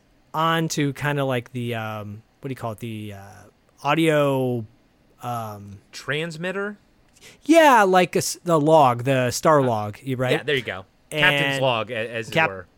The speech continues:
Speaker 1: Yeah, and, and the ship's log, and, uh, says there's nothing unusual to report, as usual. Uh, Max goes on to say that the radar is picking up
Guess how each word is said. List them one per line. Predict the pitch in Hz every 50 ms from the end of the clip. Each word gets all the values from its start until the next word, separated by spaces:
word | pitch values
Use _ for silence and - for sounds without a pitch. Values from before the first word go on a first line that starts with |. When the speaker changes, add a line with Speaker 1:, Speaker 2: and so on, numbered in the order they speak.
| _ -
Speaker 1:
Yeah, | 175 160 165 165 151 135 120 110 110 117 - -
and, | 151 143 143 131 147
and | 147 139
the | 143
ship's | 135 - - 190 - - -
log, | 127 117 104 101 98 98 - _ - - - - _ -
and, | - 135 131 135 131 131
uh, | 123 120 117
says | - - 147 127 -
there's | 139 127 117 -
nothing | 123 135 127 120 - 151 143 139 131 139 -
unusual | - 131 131 131 143 170 190 196 165 170 175 175 175 170 165
to | 156 - 160 139
report, | 135 123 - - 175 170 175 170 165 - - _ _ _ _ _ _ _ _ _ _ _ _ -
as | - 151 165 156 127 110
usual. | 120 123 117 101 104 107 101 107 127 143 _ _ _ - - - _ _ _ _ _ -
Uh, | 123 123 120 120
Max | 120 127 127 131 - - -
goes | - 139 123 131
on | 135 127 131
to | 123
say | - - 151 135 127 127 123
that | 120 110 -
the | - 123
radar | 120 139 147 147 139 131 127 123
is | -
picking | - - - - 160 156 160
up | 156 - _ _